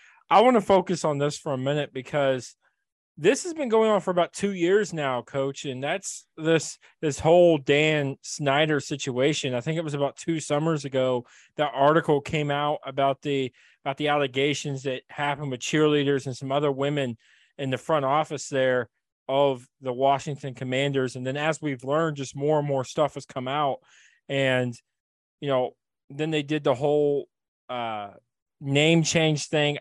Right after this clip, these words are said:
I felt in a way to, yes, I mean, I felt the name needed to be changed, but I felt when they did it, they did it to try to take away from what was going on with Dan Snyder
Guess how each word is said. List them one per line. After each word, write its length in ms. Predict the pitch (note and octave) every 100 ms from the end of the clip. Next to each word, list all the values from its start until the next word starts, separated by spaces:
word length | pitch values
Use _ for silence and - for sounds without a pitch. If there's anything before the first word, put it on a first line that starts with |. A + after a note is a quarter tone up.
| -
I 200 | C#3+ D#3+
felt 440 | - E3 D3+ D3 - _ _ _ -
in 100 | C#3+
a 80 |
way 380 | C#3 C#3+ D3 D3+
to, 280 | C#3 D#3 C3+
yes, 340 | - D#3+ D3 -
I 80 | D3+
mean, 120 | D3
I 60 | C#3+
felt 220 | C3 D3
the 80 | D3
name 340 | C#3+ C#3 C3 -
needed 300 | D3+ C#3+ C#3
to 80 | B2+
be 100 | B2
changed, 460 | A#2+ D3 C#3+ C3 -
but 80 | C#3
I 80 |
felt 320 | C#3 D#3+ C#3+ A2+
when 220 | C#3+ D3+
they 160 | C3+
did 260 | A#2 B2+ D3+
it, 140 | D3 - _ _ _
they 120 | C#3
did 200 | C3+ D3
it 160 | C#3 -
to 60 | B2+
try 280 | - C#3+
to 80 | C3
take 320 | B2 D3 C#3
away 400 | C3 A#2+ C3 C#3
from 220 | C#3 C3 B2+
what 200 | C#3 C3+
was 120 | A#2
going 280 | C#3 C3+ B2+
on 220 | B2+ B2
with 120 | A2
Dan 280 | B2+ B2+ B2
Snyder 640 | - - A#2+ B2+ C3 B2